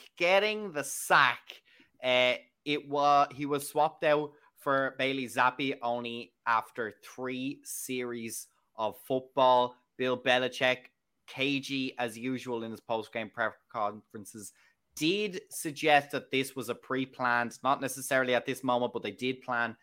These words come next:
to use both quarterbacks in this game, given obviously that Mac Jones is recovering from a high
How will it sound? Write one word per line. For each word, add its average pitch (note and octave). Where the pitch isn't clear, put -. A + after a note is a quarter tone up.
to A2+
use A2+
both A#2+
quarterbacks A2+
in A2
this A2
game, G#2+
given A2+
obviously A2
that A2
Mac G#2+
Jones A2
is G2+
recovering G#2
from G#2
a F#2
high A2